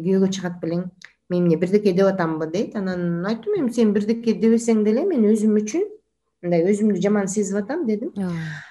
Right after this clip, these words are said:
Speaker 1: А, десем деген, "Жок, э, жөнчү деп эле койду. Э,
Speaker 2: Мм.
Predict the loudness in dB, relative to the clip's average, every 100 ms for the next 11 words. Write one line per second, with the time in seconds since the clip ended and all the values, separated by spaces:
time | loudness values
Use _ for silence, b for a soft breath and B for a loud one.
0 | B -12 -6 -6 -6 -8 -6 -4 -4 -4
1 | -2 -2 -2 -2 -4 -6 -6 -4 -6 -4
2 | -4 -4 -4 -2 -2 -2 -2 -2 -2 -4
3 | -10 _ -6 -2 -2 -2 -4 -6